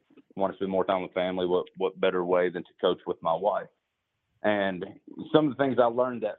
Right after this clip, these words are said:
first year as an assistant softball coach with her, uh, just the difference between guys and girls. I mean, you, you hear it, it's kinda obvious. Um, but e-, even, even, you know, a team like we have now, you know, we might lose a game. We went up to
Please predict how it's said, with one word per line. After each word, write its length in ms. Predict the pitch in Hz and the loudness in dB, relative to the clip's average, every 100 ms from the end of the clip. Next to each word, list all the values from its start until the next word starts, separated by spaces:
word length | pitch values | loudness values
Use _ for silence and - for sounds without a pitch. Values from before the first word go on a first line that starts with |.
| - | -2
first 260 | 127 120 - | 0 0 -4
year 420 | 113 113 107 107 104 | -4 -2 -2 -6 -10
as 100 | 95 | -8
an 120 | 98 | -8
assistant 540 | 85 - 120 - 101 - | -10 0 0 0 -4 2
softball 380 | 113 104 101 95 | 4 4 0 0
coach 180 | 104 98 - | 0 -2 -4
with 120 | - | -4
her, 420 | 107 104 90 87 - _ _ _ _ | 0 0 0 -6 -12 _ _ _ _
uh, 300 | 92 92 85 | -2 0 -2
just 220 | 90 120 120 | -2 -4 -2
the 60 | |
difference 500 | 104 90 131 123 123 - | -4 0 0 2 -4 -4
between 580 | 104 - 113 110 107 98 - 95 | -8 -4 0 0 0 -4 -10 0
guys 240 | 101 101 95 | 2 2 0
and 140 | 92 | -4
girls. 320 | 90 98 95 - | -2 0 0 -4
I 80 | 92 | -8
mean, 180 | 95 82 | -6 -8
you, 340 | 107 107 113 | -10 -4 0
you 40 | 104 | 4
hear 200 | 110 107 | 4 4
it, 60 | 98 | 2
it's 260 | 92 92 - | -6 -8 0
kinda 220 | 107 101 - | 0 0 0
obvious. 460 | 98 104 104 104 - _ _ _ _ _ - | 0 0 -4 -8 -10 _ _ _ _ _ -2
Um, 400 | 98 90 85 82 _ _ _ _ _ - 113 | 0 0 -2 -12 _ _ _ _ _ -20 -6
but 180 | 107 | -4
e-, 140 | 110 127 | -4 -4
even, 240 | 135 143 | -4 -4
even, 420 | 143 131 120 107 104 | -6 -4 -6 -6 -8
you 40 | |
know, 180 | 104 101 | 0 2
a 40 | 98 | 2
team 240 | 127 117 | -2 0
like 180 | 104 98 - | 0 -2 -4
we 140 | 107 | 0
have 160 | 104 95 | 2 2
now, 440 | 95 101 107 95 90 _ _ _ _ _ _ | -2 -2 0 0 -4 _ _ _ _ _ _
you 40 | 92 | -6
know, 240 | 95 92 95 | -4 -6 -8
we 100 | 113 | -2
might 240 | 107 104 | -2 -2
lose 160 | 107 98 | -8 -10
a 40 | 98 | -6
game. 360 | 101 104 107 | -6 -6 -8
We 100 | 104 | -2
went 160 | 107 98 | -2 -2
up 140 | |
to 80 | 95 | -4